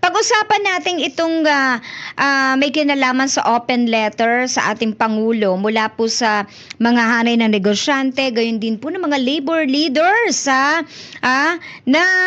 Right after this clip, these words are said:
ako bagay, nag-aano na, no? Nag-, nag-, nagsama-sama.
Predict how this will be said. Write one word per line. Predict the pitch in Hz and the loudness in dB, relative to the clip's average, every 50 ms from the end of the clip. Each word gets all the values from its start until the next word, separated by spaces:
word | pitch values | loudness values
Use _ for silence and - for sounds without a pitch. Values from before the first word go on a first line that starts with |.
| 370 349 349 330 - - - - | 2 2 0 0 -2 -4 -4 -4
ako | 277 269 - 277 | -4 -2 -2 -4
bagay, | 285 277 339 359 359 339 320 | -2 0 0 0 0 0 0
nag-aano | 294 311 294 254 302 302 - 294 294 294 285 | 0 0 2 2 0 0 0 0 0 2 2
na, | 277 240 208 190 196 | 2 0 0 -2 0
no? | 214 226 254 | 0 0 0
Nag-, | 277 269 247 226 233 226 | 0 0 0 0 -2 -2
nag-, | - 208 247 220 208 202 202 240 240 214 | -2 -2 -2 -2 -2 -2 -2 -2 -2 -2
nagsama-sama. | - - 294 285 294 294 302 294 311 320 302 320 311 311 294 233 165 - - | 0 0 0 2 2 2 0 2 2 2 2 4 4 4 2 0 -2 -6 -12